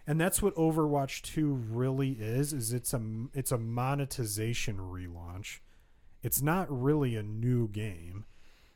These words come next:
So, and, and, well, to go back for a second, what happened was, you know, whatever it was, three, four years into Overwatch, they then, they then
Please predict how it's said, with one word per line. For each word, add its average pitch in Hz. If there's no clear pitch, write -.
So, 135
and, 151
and, 139
well, 135
to 135
go 165
back 139
for 120
a 113
second, 110
what 127
happened 165
was, 110
you 131
know, 113
whatever 117
it 95
was, 101
three, 123
four 131
years 113
into 104
Overwatch, 98
they 135
then, 156
they 143
then 143